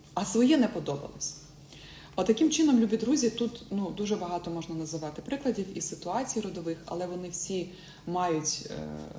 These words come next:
от, отакий колосальний вплив на нас, на людей цього покоління.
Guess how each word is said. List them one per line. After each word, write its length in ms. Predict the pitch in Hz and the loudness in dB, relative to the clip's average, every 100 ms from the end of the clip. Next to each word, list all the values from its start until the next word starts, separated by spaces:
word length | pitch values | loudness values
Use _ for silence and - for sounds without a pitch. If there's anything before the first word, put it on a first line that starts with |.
| - | -12
от, 240 | 143 - | -12 -8
отакий 360 | - 226 160 185 | -8 -6 -4 -4
колосальний 540 | 170 165 - 160 156 | -4 -4 -2 -2 -2
вплив 400 | 151 - 196 311 - 175 | -6 -2 0 0 -2 -6
на 100 | - | -4
нас, 380 | 165 160 - 165 | -4 -4 -6 -6
на 280 | 160 156 151 | -8 -6 -8
людей 220 | 143 151 | -4 -4
цього 280 | 147 220 247 | -2 -2 -2
покоління. 520 | 214 214 190 185 175 | -2 -4 -4 -4 -6